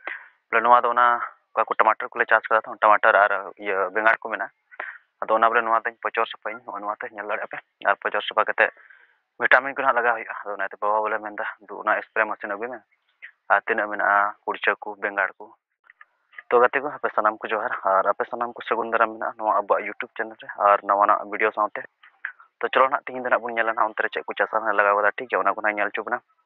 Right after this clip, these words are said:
ᱟᱨ ᱵᱮᱸᱜᱟᱲ ᱠᱚ, ᱠᱩᱲᱪᱟᱹ ᱠᱚ ᱱᱟᱦᱟᱜ ᱢᱮᱱᱟᱜᱼᱟ, ᱚᱱᱟ ᱠᱚᱨᱮ ᱫᱟᱜ ᱱᱟᱦᱟᱜ ᱵᱚᱱ ᱥᱯᱨᱮᱭᱟᱜᱼᱟ, ᱴᱷᱤᱠ ᱜᱮᱭᱟ?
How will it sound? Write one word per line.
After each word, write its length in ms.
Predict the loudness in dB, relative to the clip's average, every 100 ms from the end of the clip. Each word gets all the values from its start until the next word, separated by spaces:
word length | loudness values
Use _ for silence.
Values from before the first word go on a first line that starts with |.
| _ -8 2
ᱟᱨ 240 | 4 4 2 -2
ᱵᱮᱸᱜᱟᱲ 280 | 2 2
ᱠᱚ, 120 | 0 -6
ᱠᱩᱲᱪᱟᱹ 300 | -6 -2 -2
ᱠᱚ 100 | -2
ᱱᱟᱦᱟᱜ 120 | 0
ᱢᱮᱱᱟᱜᱼᱟ, 200 | 0 2
ᱚᱱᱟ 120 | 0
ᱠᱚᱨᱮ 200 | 0 2
ᱫᱟᱜ 180 | 4 4
ᱱᱟᱦᱟᱜ 140 | 0
ᱵᱚᱱ 140 | -4 -2 0
ᱥᱯᱨᱮᱭᱟᱜᱼᱟ, 280 | 4 4 2
ᱴᱷᱤᱠ 160 | -2
ᱜᱮᱭᱟ? 120 | -2